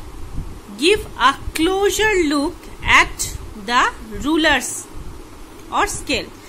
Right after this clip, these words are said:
আমরা আগে এক-, একটা ক্লোজার লুক দেব এবং আগে একটু ভালো করে দেখে নেব যে স্কেলটা বা রুলারটার সম্বন্ধে। Here look at the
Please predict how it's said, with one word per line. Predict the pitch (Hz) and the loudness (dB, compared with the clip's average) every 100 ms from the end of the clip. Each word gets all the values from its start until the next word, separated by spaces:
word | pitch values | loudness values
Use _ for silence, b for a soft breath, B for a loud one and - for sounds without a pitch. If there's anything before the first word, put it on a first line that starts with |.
| B B 277 | B B 2
আমরা | 302 370 262 | 6 6 4
আগে | 262 370 254 | 2 0 0
এক-, | 247 - - - - - | -2 -4 -6 -8 -8 -8
একটা | - 233 320 | -4 -4 -2
ক্লোজার | 302 320 320 359 349 294 | -2 0 0 0 0 0
লুক | 302 240 | -2 -4
দেব | 277 392 440 | -4 -2 -2
এবং | 415 285 233 | -2 -2 -2
আগে | 262 285 311 | -2 -2 -4
একটু | - 330 294 | -4 -4 0
ভালো | 269 262 302 | 0 -2 -4
করে | 330 254 | -4 -2
দেখে | 247 311 294 | -2 -2 -4
নেব | 240 403 339 | -4 -4 -4
যে | 311 | -6
স্কেলটা | - 294 285 285 294 359 - | -6 -4 -2 -2 0 0 0
বা | 262 | -2
রুলারটার | 247 233 220 269 349 320 | -4 -4 -4 -4 -4 -4
সম্বন্ধে। | 226 196 170 156 - - - - - - - - - - B B B B B B - 254 - | -4 -4 -4 -6 -10 -12 -10 -8 -8 -8 -10 -14 -14 -12 B B B B B B -8 -8 -2
Here | 359 440 466 427 | 2 4 4 2
look | 359 370 | 4 2
at | |
the | 277 | 2